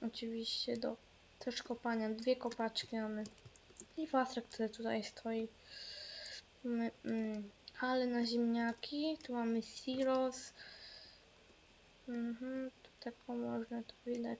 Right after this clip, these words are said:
tu chyba się jest roz-, strefa rozładunku i tutaj jedzie i tam można odbiór mieć. No, dobra, idziemy dalej.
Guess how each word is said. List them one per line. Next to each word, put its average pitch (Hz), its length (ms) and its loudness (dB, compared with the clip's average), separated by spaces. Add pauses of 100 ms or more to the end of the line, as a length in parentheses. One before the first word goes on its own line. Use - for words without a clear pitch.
tu 226 160 0
chyba 226 200 0
się - 140 -4 (600)
jest - 180 -4
roz-, 240 320 0
strefa 240 400 0
rozładunku 226 880 2
i 220 60 4
tutaj 226 340 -2
jedzie 240 360 4
i 214 60 2
tam 214 200 0
można 214 260 0
odbiór - 440 -10
mieć. - 320 -10
No, 214 80 -2
dobra, - 400 -6 (140)
idziemy 233 240 2
dalej. - 340 -18